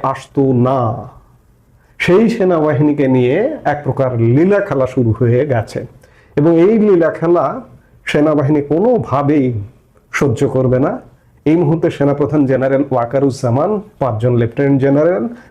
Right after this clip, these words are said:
পঞ্চাশ জন মেজর জেনারেল, মোট ছাপ্পান্ন জন জেনারেল আছেন। তাদের হাতে ঘা লাগবে, বিভিন্ন পর্যায়ের কর্মকর্তাদের হাতে ঘা লাগবে এবং হাতে ঘা লাগছে। সূত্রের খবর, আন্তর্জাতিক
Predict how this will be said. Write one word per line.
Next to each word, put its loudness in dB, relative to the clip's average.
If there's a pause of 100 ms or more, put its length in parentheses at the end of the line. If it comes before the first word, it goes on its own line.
(140)
পঞ্চাশ 2
জন 2
মেজর 2
জেনারেল, 2 (360)
মোট 0 (100)
ছাপ্পান্ন 0
জন 2
জেনারেল 2
আছেন। -4 (340)
তাদের 0
হাতে 0
ঘা -2
লাগবে, -2 (280)
বিভিন্ন 2
পর্যায়ের 0
কর্মকর্তাদের -2 (260)
হাতে -2
ঘা -2
লাগবে 0 (160)
এবং 4
হাতে 2
ঘা 0
লাগছে। -2 (920)
সূত্রের 0
খবর, 0 (760)
আন্তর্জাতিক 2